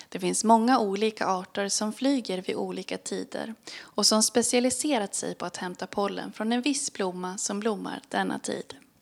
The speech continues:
En humleart har specialiserat sig på en liten blåklocka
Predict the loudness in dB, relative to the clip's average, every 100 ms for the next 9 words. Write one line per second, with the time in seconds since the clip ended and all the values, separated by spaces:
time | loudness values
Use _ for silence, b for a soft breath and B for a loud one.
0 | _ _ B B B B B B B 2
1 | 4 6 4 0 -2 -4 -6 -6 -6 -4
2 | -4 -4 -4 -4 -2 -2 -4 -6 -6 -6
3 | -4 -2 -2 -4 -4 -2 0 0 -2 -2
4 | -4 -4 -10 -12